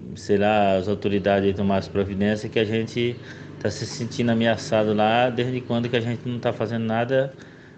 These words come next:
fora do, do que a lei pede pra gente esperar lá pra poder agir,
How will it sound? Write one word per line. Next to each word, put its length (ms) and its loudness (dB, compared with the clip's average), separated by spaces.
fora 280 4
do, 220 4
do 480 0
que 100 0
a 60 6
lei 260 4
pede 320 4
pra 160 0
gente 600 -4
esperar 640 2
lá 220 0
pra 140 -2
poder 340 -4
agir, 480 -4